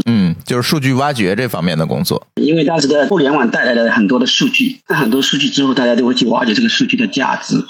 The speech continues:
Speaker 1: 嗯。
Speaker 2: 对吧？那么这时候呢，有各种各样的这种，呃，数据挖掘相关的，包括推荐啊，这些工作都开始做出来。那么我们当时是称为是说，叫A I，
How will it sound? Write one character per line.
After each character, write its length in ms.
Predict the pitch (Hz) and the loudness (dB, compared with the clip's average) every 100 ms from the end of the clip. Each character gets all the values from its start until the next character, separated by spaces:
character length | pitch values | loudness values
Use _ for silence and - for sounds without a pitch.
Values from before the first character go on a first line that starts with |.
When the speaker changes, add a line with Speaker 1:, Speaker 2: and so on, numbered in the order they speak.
| - 208 | -6 -2
Speaker 1:
嗯。 80 | |
Speaker 2:
对 100 | 190 | 0
吧？ 120 | 170 143 | 0 0
那 60 | 127 | 2
么 100 | 123 | 2
这 100 | 131 | 0
时 160 | - 117 | 2 2
候 120 | 120 | 2
呢， 220 | 117 120 - 127 - - | 2 0 0 0 0 0
有 120 | 117 | 0
各 160 | 104 143 | 0 0
种 180 | 113 107 | 0 2
各 80 | |
样 220 | 131 123 120 | 2 2 2
的 120 | 117 | 0
这 100 | 120 | 0
种， 260 | 120 101 - 104 110 | 2 2 2 2 2
呃， 100 | 107 | 2
数 160 | - | 0
据 140 | 127 123 | 0 2
挖 180 | 120 113 | 0 0
掘 140 | 107 | 0
相 200 | 127 113 | 2 2
关 120 | 117 | 2
的， 80 | 113 | 2
包 100 | 123 | 2
括 100 | 120 | 0
推 220 | - 135 | 0 0
荐 280 | 123 139 120 | 2 2 2
啊， 100 | 107 | 2
这 80 | 107 | 2
些 100 | 123 | 0
工 200 | - 110 | 2 2
作 100 | 107 | 2
都 100 | 101 | 0
开 200 | - 113 | 0 -4
始 100 | - - | -4 -2
做 100 | 98 | -2
出 160 | - | 0
来。 160 | - - | -2 -2
那 80 | 147 | 0
么 100 | 151 | 2
我 60 | 135 | 2
们 120 | 123 | 2
当 140 | 147 | 2
时 100 | 139 | 2
是 140 | 120 127 | 2 0
称 200 | 143 123 | 0 0
为 100 | 113 | 0
是 120 | 117 | 0
说， 200 | - 117 127 - - - | 0 0 0 0 -2 -2
叫 140 | 131 | -2
A 180 | 135 127 | 0 2
I， 300 | 120 123 127 | 2 0 -4